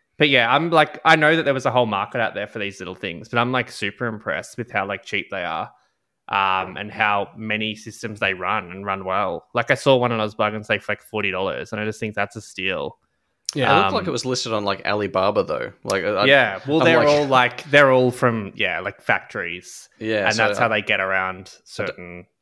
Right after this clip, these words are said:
Speaker 3: I don't know which one
Speaker 1: legalities.
Speaker 3: to trust, so I'll, I'll need a proper link, I think.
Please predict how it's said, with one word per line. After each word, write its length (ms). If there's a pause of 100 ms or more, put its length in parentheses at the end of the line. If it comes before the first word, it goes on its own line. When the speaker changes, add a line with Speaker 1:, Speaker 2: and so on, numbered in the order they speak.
Speaker 3:
I 80
don't 160
know 140
which 160
one 100
Speaker 1:
legalities. 220
Speaker 3:
to 20
trust, 460
so 160
I'll, 420
I'll 140
need 180
a 60
proper 300
link, 280
I 80
think. 380